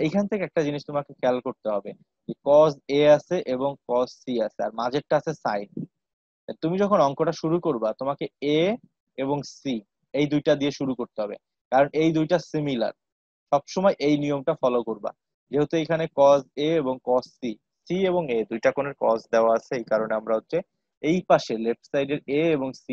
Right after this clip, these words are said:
দিয়ে অঙ্কটা করা শুরু করব এবং B কে আমরা রেখে দিব। তো এই নিয়মটা যদি তুমি ফলো না করো তাহলে অঙ্ক মিলবে না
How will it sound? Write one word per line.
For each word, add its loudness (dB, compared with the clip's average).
দিয়ে 0
অঙ্কটা -6
করা 0
শুরু -6
করব -10
এবং -2
B -2
কে -2
আমরা 4
রেখে -4
দিব। -14
তো -10
এই 4
নিয়মটা -4
যদি -8
তুমি -6
ফলো 4
না 2
করো 0
তাহলে 2
অঙ্ক -10
মিলবে 2
না -4